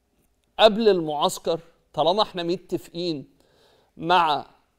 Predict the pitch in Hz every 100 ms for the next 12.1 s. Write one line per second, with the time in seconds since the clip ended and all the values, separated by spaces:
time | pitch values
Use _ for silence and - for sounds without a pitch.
0 | _ 160 151 147 143 - 190 196 185 190
1 | 202 175 214 254 - 233 226 175 170 151
2 | 123 - _ _ - - _ 208 175 190
3 | 202 196 196 202 190 - - - _ _
4 | 202 151 151 143 185 175 165 165 151 147
5 | 147 196 202 - 208 202 180 175 165 127
6 | _ _ _ _ _ _ _ _ _ _
7 | _ _ _ _ _ _ _ _ _ _
8 | _ _ - 170 214 208 208 196 151 165
9 | 196 175 147 _ 156 165 196 185 247 294
10 | 208 208 233 240 233 226 226 - 185 -
11 | - 170 202 208 180 180 180 175 190 190